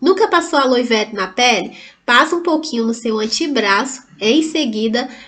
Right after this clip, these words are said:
espera um pouco pra ver se ficou vermelho, coçando ou irritando. Se não ficou,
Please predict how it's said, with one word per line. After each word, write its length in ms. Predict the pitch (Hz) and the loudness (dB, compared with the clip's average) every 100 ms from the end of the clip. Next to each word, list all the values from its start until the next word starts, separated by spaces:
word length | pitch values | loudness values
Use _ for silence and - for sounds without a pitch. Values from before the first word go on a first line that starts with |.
| - | -16
espera 360 | - - 233 | -8 -2 0
um 120 | 294 - | 0 -2
pouco 260 | 226 262 | 0 0
pra 160 | 262 240 | -2 -2
ver 100 | 226 | -2
se 100 | - | -2
ficou 200 | - 214 | -4 0
vermelho, 720 | 226 285 302 214 214 240 226 | 2 0 0 0 2 2 0
coçando 720 | - 220 - 190 208 240 220 - | -2 -6 -4 -4 -2 -2 -4 -2
ou 100 | 302 | 0
irritando. 540 | 381 339 - 202 214 | 2 0 -4 -6 -6
Se 140 | - 381 | -6 0
não 100 | 523 | 2
ficou, 460 | 440 - 269 302 | 2 2 4 4